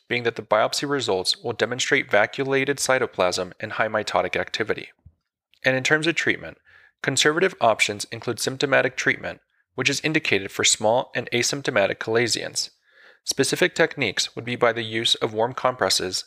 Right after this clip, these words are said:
and lid massage. Surgical options include incision and curettage. This is indicated for unresolved chalazions, as well as large and symptomatic ones.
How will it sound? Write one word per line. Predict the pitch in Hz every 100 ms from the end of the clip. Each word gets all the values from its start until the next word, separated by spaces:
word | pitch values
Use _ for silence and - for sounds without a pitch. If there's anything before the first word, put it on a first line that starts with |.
| -
and | 117
lid | 107 104
massage. | 101 117 - - - _ _ _ _ _ _ -
Surgical | - 170 190 175
options | 104 - 101 101
include | - 117 127 120
incision | 117 - 120 135
and | 135
curettage. | - 135 117 92 76 - - - _ - - _
This | 147 143
is | 185
indicated | 165 156 - 101 95
for | - 101 -
unresolved | 120 139 139 135 -
chalazions, | 139 135 123 90 85 - - _
as | 117
well | 117 117
as | 110
large | 101 104 120 - -
and | 120
symptomatic | - 120 123 120 120 -
ones. | 85 - -